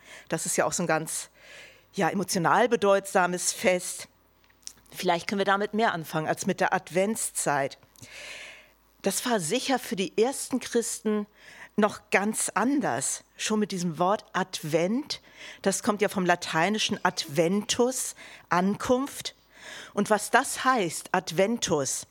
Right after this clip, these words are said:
das war mit Sicherheit jedem klar, der im römischen Einflussbereich lebte.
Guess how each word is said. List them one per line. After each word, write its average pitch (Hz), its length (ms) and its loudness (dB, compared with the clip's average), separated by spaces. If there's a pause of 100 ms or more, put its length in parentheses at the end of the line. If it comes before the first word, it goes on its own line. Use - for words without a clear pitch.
(460)
das 202 220 0
war 214 120 4
mit 202 200 -2
Sicherheit 226 600 0
jedem 214 460 0
klar, 180 420 2
der 190 120 0
im 180 120 -2
römischen 190 640 0
Einflussbereich 160 1040 -2
lebte. 156 500 -2